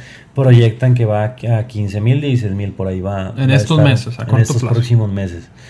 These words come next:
Speaker 1: Tuvo una, una subida muy cabrona, llegó el mercado, el market cap llegó como a trescientos setenta y nueve billones
Speaker 2: Una
Speaker 1: en total.
Speaker 2: locura,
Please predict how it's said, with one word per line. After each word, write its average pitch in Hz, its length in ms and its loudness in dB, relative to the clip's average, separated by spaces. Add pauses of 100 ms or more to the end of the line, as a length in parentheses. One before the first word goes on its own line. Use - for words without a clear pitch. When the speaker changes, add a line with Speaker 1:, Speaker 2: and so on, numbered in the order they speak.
(580)
Speaker 1:
Tuvo 131 220 0
una, 135 580 2
una 127 240 4
subida 123 340 4
muy 123 220 8
cabrona, 151 460 2
llegó 113 220 -2
el 120 80 4
mercado, 117 380 2
el 113 60 0
market 117 340 0
cap 123 160 2
llegó 117 240 0
como 123 160 2
a 107 60 2
trescientos 113 420 -2
setenta 107 320 -4
y 95 40 -6
nueve 113 180 0
billones 110 360 0
Speaker 2:
Una 120 80 4
Speaker 1:
en 117 60 2
total. 117 280 -2
Speaker 2:
locura, - 160 -8